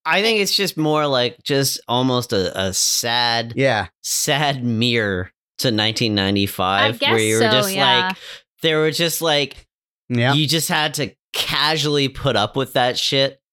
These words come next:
Speaker 1: uh, from,
Speaker 3: Right.
Speaker 1: from bigots.
Speaker 2: Yeah.
Speaker 1: Where, like, you know, not that you don't to an extent now, but, like, I, I don't know. It's just so weird to see a character like that on T V.
Speaker 2: Exactly.
Speaker 3: Yeah.
Speaker 1: Um,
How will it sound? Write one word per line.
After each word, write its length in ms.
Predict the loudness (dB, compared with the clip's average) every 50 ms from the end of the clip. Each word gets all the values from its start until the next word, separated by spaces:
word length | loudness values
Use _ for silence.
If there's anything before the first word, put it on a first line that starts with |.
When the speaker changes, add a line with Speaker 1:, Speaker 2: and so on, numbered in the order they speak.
| _ _ _ _
Speaker 1:
uh, 500 | -2 -2 0 0 0 0 0 0 -2 -4
from, 280 | -6 -4 -2 0 2 2
Speaker 3:
Right. 260 | 2 0 0 0 0
Speaker 1:
from 300 | 0 0 0 0 -2 -4 _ _ _
bigots. 600 | -2 0 0 0 -2 -2 -2 -2 -2 -2 -4 -4 -8 -6 -2
Speaker 2:
Yeah. 220 | 0 0 0 0 -2 -4
Speaker 1:
Where, 280 | -2 0 0 2 2
like, 500 | 2 2 2 2 2 0 -2 -4 -10 -16 _ _ _ _ _ _ _ _ _ _ _ _ -4
you 140 | -2 0 2
know, 180 | 2 2 2 2
not 300 | 2 0 0 0 -2 0
that 240 | 0 0 -2 -2 -6
you 320 | -16 -18 -8 -4 0 0 2
don't 300 | 2 2 0 -2 -4 -6 _ _ _ _ -2
to 160 | 0 0 2
an 80 | 2
extent 420 | 0 0 -2 -2 0 0 0 0 0
now, 380 | 0 0 0 2 2 0 0
but, 240 | 0 0 0 0 0
like, 400 | 0 0 0 0 0 -2 -4 -10 _ _ _ _ _ _ _ _ _ _ _ _ _ _ -4
I, 360 | -4 -2 -2 -2 0 0 0
I 20 | 0
don't 140 | 0 -2
know. 140 | -2 -2 0
It's 120 | 0 0 0
just 200 | 0 0 0 0
so 160 | 0 2 2 2
weird 320 | 2 2 2 0 0 0
to 60 | -2 -2
see 180 | -2 0 0 0
a 40 |
character 460 | 0 0 0 0 0 0 0 -2 0 0
like 200 | 0 0 0 0
that 220 | 0 -2 -2 -2 -2
on 280 | -2 0 0 0 0
T 260 | 0 0 0 0 0 0
V. 240 | -2 -2 -2 -2 -2
Speaker 2:
Exactly. 520 | 0 0 0 -2 -2 -4 -4 -6 -6 -4 -4
Speaker 3:
Yeah. 380 | -2 -2 0 0 2 0 0 0
Speaker 1:
Um, 240 | 0 -2 -2 -4